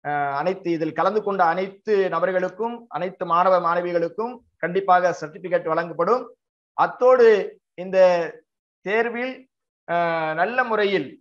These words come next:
அஹ், பதிலளித்த அந்த மாணவ மாணவிகளுக்கு சிறப்பு பரிசும் காத்து கொண்டிருக்கிறது. அந்த அடிப்படையில, அஹ், நாம நடத்திய அந்த Islamic Studies winners, அதாவது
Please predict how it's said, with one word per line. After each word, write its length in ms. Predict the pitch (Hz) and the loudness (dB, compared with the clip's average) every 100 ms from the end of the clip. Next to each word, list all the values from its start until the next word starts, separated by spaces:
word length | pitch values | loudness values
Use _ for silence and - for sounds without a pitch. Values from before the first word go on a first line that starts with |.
| _ _ _ 147 | _ _ _ -8
அஹ், 200 | 156 143 | -6 -2
பதிலளித்த 560 | 170 254 247 220 214 185 165 - _ - | -2 2 2 0 2 2 2 -2 _ -12
அந்த 500 | 165 196 190 180 160 | -10 2 4 4 2
மாணவ 300 | 165 180 165 | 0 0 0
மாணவிகளுக்கு 680 | 165 165 156 151 147 202 247 - _ _ _ - | -2 -2 -4 -6 -4 -2 -2 -4 _ _ _ -6
சிறப்பு 420 | 208 226 233 220 196 160 - - | 0 0 2 4 4 0 -4 0
பரிசும் 440 | 185 254 247 233 | 0 0 -6 -2
காத்து 280 | 190 185 175 | -2 -2 -6
கொண்டிருக்கிறது. 560 | 170 165 156 156 196 262 262 - _ _ _ 170 | -10 -10 -6 -2 2 2 0 -10 _ _ _ -4
அந்த 160 | 175 | 2
அடிப்படையில, 540 | 180 233 214 190 175 196 220 - _ _ _ _ - | 2 2 0 0 4 4 4 0 _ _ _ _ -6
அஹ், 360 | 170 175 170 160 | -2 -2 -2 -2
நாம 280 | 196 233 | 0 0
நடத்திய 420 | 226 208 214 196 180 139 - _ _ _ | 0 -4 -6 -2 -2 -2 -10 _ _ _
அந்த 200 | 165 175 175 165 156 | -10 -2 0 0 -6
Islamic 600 | 160 202 214 214 196 - _ | -10 -4 -2 -2 -4 -8 _
Studies 480 | - - 175 185 - - | -8 -2 0 -2 -6 -12
winners, 380 | 175 170 156 - - | -4 -2 -2 -6 -6
அதாவது 460 | 160 156 185 214 | 2 4 4 2